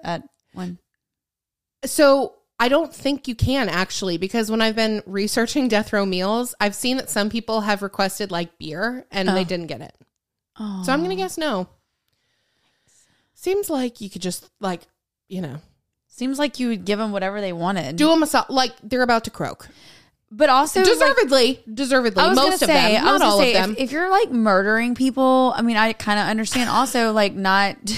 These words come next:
Speaker 1: <laughs> giving you everything you want, you know? Like,
Speaker 2: Yeah.
Speaker 1: I would drink the beer and burp in their face and be like, "You can smell it."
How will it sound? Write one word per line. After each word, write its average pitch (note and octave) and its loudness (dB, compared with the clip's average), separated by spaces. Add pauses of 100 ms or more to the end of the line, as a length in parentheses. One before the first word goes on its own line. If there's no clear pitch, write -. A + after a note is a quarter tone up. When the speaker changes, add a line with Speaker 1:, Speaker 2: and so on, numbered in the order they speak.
(180)
Speaker 1:
<laughs> - -20
giving G3 0
you A#3+ 2
everything D4 2
you D#4 4
want, D4 4
you C4+ 4
know? C4 2 (140)
Like, B3+ -2
Speaker 2:
Yeah. A3 2
Speaker 1:
I - 4
would B3 0 (220)
drink A#3 -2
the A#3 -4
beer A3 0
and A3+ 0
burp G3 0
in A3 -4
their A#3 -2
face C4+ 2
and A3+ 2
be A3 2
like, F#3+ -4
"You A3+ 0
can A3+ 4
smell G#3+ 2
it." A#3+ 0